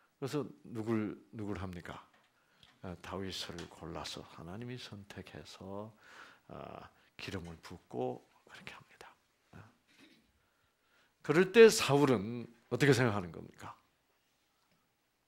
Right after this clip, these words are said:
어떻게 생각하는가요? 아, 하나님이 나를 밀어내고 다윗을 이 왕이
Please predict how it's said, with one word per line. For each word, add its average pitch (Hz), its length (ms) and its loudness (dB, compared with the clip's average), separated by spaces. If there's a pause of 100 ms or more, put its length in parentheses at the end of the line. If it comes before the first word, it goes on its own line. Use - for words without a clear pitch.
(1300)
어떻게 123 160 4
생각하는가요? 90 540 -4 (1600)
아, 98 60 -14 (240)
하나님이 95 680 -6
나를 95 360 -8
밀어내고 92 960 -12 (1080)
다윗을 98 760 -10 (600)
이 98 100 -12
왕이 98 560 -8